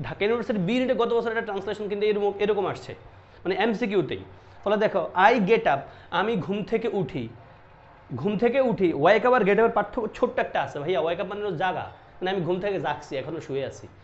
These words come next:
আর get up মানে হলো ঘুম থেকে জাগছি এবং উঠে বসছি। কেমন? তাহলে I get up, আমি ঘুম থেকে উঠি at four, মানে চারটায়, in the morning, সকালবেলা। এখানে at the morning কেউ ভুলেও লিখবে না, in the morning এটা এমনি এমনি হয়, in the morning, at night।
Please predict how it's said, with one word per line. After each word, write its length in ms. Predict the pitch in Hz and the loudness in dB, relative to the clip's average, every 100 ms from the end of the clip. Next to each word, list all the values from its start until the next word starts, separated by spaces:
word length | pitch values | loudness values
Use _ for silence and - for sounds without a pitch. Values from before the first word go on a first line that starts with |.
| - | -10
আর 80 | 175 | -2
get 140 | 165 208 | 2 2
up 80 | |
মানে 120 | 214 214 | 2 2
হলো 140 | 220 | 2
ঘুম 260 | 170 196 185 | 2 0 -2
থেকে 260 | 220 220 | 0 0
জাগছি 460 | 156 175 - - 208 | 0 -2 -4 -2 2
এবং 240 | 202 196 - - 160 | 2 0 -6 -8 -4
উঠে 200 | 160 180 | 0 0
বসছি। 480 | 147 139 - 92 - - - - - - - | 0 -6 -12 -16 -18 -20 -20 -20 -20 -20 -6
কেমন? 300 | 180 285 208 - - - | 0 2 0 -4 -14 -10
তাহলে 180 | 165 170 | -2 0
I 260 | 190 220 208 | 4 4 6
get 140 | 214 | 4
up, 80 | 196 | 4
আমি 260 | 196 220 214 - - | 2 0 -4 -10 -8
ঘুম 220 | 131 208 | -4 0
থেকে 300 | 190 214 220 | 2 4 6
উঠি 460 | 220 202 - 240 254 - - - - - - - - - | 6 4 0 -2 -2 -8 -20 -20 -20 -20 -20 -20 -20 -6
at 380 | 185 196 - - | -4 -4 -6 0
four, 200 | 202 262 262 | 2 2 -2
মানে 140 | 147 165 | -4 -4
চারটায়, 560 | 170 170 - - 202 - - - | -4 -6 -4 0 0 -2 -14 -4
in 60 | 175 | -2
the 160 | 175 156 | 0 0
morning, 280 | 151 147 | 0 0
সকালবেলা। 320 | 143 143 156 160 | -2 -4 -2 -2
এখানে 200 | 185 196 214 | -2 0 0
at 160 | 240 208 | 0 0
the 120 | 247 | 2
morning 200 | 233 233 | 2 0
কেউ 140 | 233 202 | 0 0
ভুলেও 280 | 160 208 | 0 0
লিখবে 260 | 202 156 147 | 0 -2 -2
না, 140 | 135 | -4
in 140 | 147 214 | -2 0
the 140 | 220 | 0
morning 260 | 214 214 220 | 0 0 -2
এটা 140 | 202 | -2
এমনি 240 | 175 190 208 | -2 0 -2
এমনি 240 | 196 165 | -2 -2
হয়, 160 | 131 147 | -2 -2
in 80 | |
the 160 | 208 214 | 0 0
morning, 320 | 202 202 220 | 0 -2 -4
at 280 | 214 202 202 | -2 -4 -4
night। 160 | 147 | -8